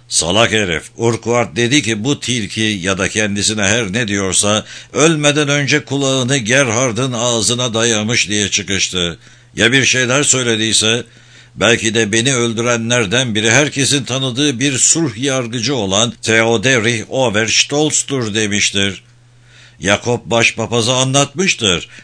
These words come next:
ve o da Urquhart'ın şahitlerinin peşine düşmüştür ve yarın da senin ve benim kapıma dayanacaklardır. Seni cellada teslim etmeden evvel de kör halan Billy Tildis'i infaz mahalline götürüp iki at arasına bağlarlar."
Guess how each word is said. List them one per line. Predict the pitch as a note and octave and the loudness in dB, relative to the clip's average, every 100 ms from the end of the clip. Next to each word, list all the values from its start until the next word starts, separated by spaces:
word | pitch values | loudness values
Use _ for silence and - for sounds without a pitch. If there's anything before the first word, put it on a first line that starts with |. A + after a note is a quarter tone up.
| - | -4
ve | F#2+ | 0
o | G#2 A#2 | 2 2
da | F#2 G#2 | 0 -2
Urquhart'ın | D3+ D3 - G2+ F#2+ F2 A#2 A2+ | 0 0 -2 -2 -2 -2 -2 0
şahitlerinin | - A2 A#2+ A#2+ C#3+ C#3+ C#3 F3+ | 0 2 0 0 -2 0 0 0
peşine | D#3 B2+ A#2+ A#2 G2+ | -2 -2 -2 -2 -2
düşmüştür | G2+ F2+ G2 - G2 F#2 F2 - - - | -2 -2 -2 -2 0 -2 -4 -12 -20 -8
ve | G2+ A2+ | 0 2
yarın | G#2+ B2+ A#2 G#2 G2+ | 2 2 2 0 0
da | A2+ | 0
senin | - A#2+ D#3 C#3+ | 2 2 0 0
ve | C3+ | 0
benim | B2 C#3 D#3 | 0 0 -2
kapıma | - C3 C#3 D#3 D3 | -4 -4 -2 -2 0
dayanacaklardır. | C#3+ A#2+ A2 F#2+ G2+ F#2+ G2 F#2+ F#2 F2+ F2+ - - - - - - | 0 0 0 0 0 -2 -2 -2 0 0 -2 -4 -16 -20 -20 -20 -14
Seni | - - G2 B2+ | -2 0 2 2
cellada | F#2+ A2+ A2 A2 A2 A2+ | 2 2 0 -2 0 0
teslim | A2+ G#2+ A#2+ A#2 G#2+ | 0 -2 0 0 2
etmeden | C3 F#2+ G#2 G#2+ A2 | 0 0 -2 -2 0
evvel | G#2+ G2 A#2 A2 G2 | 0 0 0 0 2
de | G#2 | 0
kör | - C3+ C#3 | 2 0 0
halan | F2 G#2 G2+ G2+ A2+ F#2+ F2 | -2 -2 0 0 -2 -4 -2
Billy | C3 B2+ | -2 -2
Tildis'i | - E3 C#3+ A2+ A2 B2+ G2 | -2 -2 0 0 0 0 -2
infaz | C3 A#2 B2 C#3 G2+ | -4 -4 -2 -2 -2
mahalline | B2 A#2+ A2+ A2+ B2 | -4 -4 -2 -2 -2
götürüp | A2+ G#2+ G2 A2 A#2+ - | -2 -2 -2 0 0 -2
iki | C#3 - D#3 | -4 0 0
at | D#3+ D#3 | 2 0
arasına | C#3 B2+ B2 B2+ B2 A#2+ | 0 -2 0 -2 0 0
bağlarlar." | A2 A2+ G2+ A2 G2+ G2 F#2+ - | 2 2 2 0 0 0 -2 -4